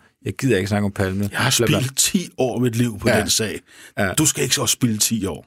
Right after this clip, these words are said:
Speaker 1: Og så, så råber han igennem døren et eller andet med, "Ah, vidste du, at ham der, ham der, gik i skole med ham
Speaker 2: Ja.
Speaker 1: der, ham der?" Og så kan man høre, øh,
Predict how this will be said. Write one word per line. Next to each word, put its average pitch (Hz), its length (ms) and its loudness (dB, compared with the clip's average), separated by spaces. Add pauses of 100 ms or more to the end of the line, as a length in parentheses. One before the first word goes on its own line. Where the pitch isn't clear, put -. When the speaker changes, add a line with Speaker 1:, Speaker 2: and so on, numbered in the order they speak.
Speaker 1:
Og 117 120 -2
så, 123 180 0
så 123 140 0
råber 139 340 2
han 127 80 2
igennem 120 320 -2
døren 104 340 0
et 101 120 -8
eller 110 220 2
andet 101 140 0
med, 95 180 0 (1160)
"Ah, 107 120 -2 (360)
vidste 147 360 2
du, 120 240 2
at 98 200 0
ham 117 260 -4
der, 117 200 4
ham 107 220 0
der, 101 240 2 (120)
gik 104 140 -2
i 101 40 2
skole 110 280 0
med 101 80 2
ham - 100 0
Speaker 2:
Ja. 110 120 2
Speaker 1:
der, 104 60 4
ham 104 200 0
der?" 92 180 -2 (1900)
Og 101 80 0
så 110 100 0
kan 110 140 2
man 90 80 2
høre, 104 200 2 (220)
øh, - 60 -10